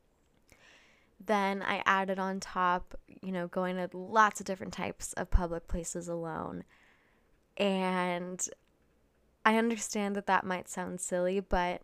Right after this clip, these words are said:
my level of anxiety for that kind of a thing was, was very high. My, my zone of resilience to handle things was so tight and small and low. So I started doing those things,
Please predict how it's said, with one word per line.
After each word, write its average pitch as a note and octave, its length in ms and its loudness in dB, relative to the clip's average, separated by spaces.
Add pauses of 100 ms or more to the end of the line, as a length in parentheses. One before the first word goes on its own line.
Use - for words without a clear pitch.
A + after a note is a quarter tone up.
my F#3 200 -4
level G3 320 0
of F#3+ 140 0
anxiety F3 640 -4
for F3 180 -6
that - 220 -4
kind F3 180 -8
of E3+ 80 -8
a E3+ 60 -10
thing E3+ 260 -12
was, - 220 -10 (120)
was F3 280 -10
very F3 540 0
high. - 440 -4 (320)
My, F3+ 260 -6
my F3+ 260 -4
zone F#3+ 520 0
of F3 220 -8
resilience E3+ 760 -4
to F3 100 -10
handle E3+ 360 -4
things E3+ 380 -6
was E3+ 180 -6
so F3+ 720 2 (600)
tight F3 420 -2
and F3 180 -6
small E3+ 500 -4
and E3+ 240 -8
low. E3+ 400 -4 (1400)
So G#3 680 4
I G3 600 2
started A3 380 0
doing G3+ 280 0
those F#3 240 -2
things, F3 580 -4